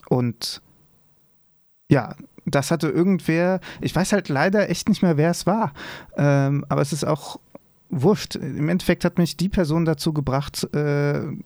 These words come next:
zu, ähm, dann einen YouTube-Kanal zu machen und Let's Plays dazu zu machen,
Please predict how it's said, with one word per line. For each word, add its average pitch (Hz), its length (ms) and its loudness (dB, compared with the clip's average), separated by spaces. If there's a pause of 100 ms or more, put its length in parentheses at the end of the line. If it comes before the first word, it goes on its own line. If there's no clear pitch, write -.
(460)
zu, - 180 -6
ähm, 135 640 0
dann 139 140 2
einen 131 120 2
YouTube-Kanal 143 680 0
zu - 120 -4
machen 156 300 0
und 147 140 -4
Let's 151 200 -4
Plays 233 240 -4
dazu 139 260 -4
zu - 140 -6
machen, 127 340 -2